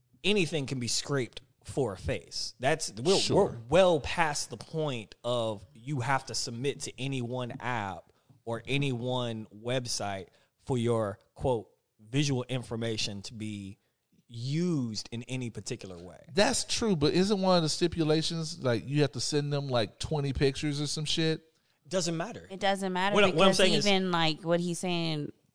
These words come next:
Speaker 3: I, I think I understand a little bit better. Even if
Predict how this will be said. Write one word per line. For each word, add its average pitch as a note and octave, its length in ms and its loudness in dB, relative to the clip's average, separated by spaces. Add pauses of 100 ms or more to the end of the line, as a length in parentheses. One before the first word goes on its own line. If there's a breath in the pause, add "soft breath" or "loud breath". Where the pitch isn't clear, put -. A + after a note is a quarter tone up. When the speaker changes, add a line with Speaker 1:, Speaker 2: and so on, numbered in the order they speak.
Speaker 3:
I, D3+ 240 2
I D#3 60 -2
think D#3 360 -4 (380)
I D3 240 0
understand C#3 500 0
a C3 40 2
little C3 160 2
bit C3 160 -4
better. B2+ 220 -2 (140)
Even F#3 400 0
if D#3 580 2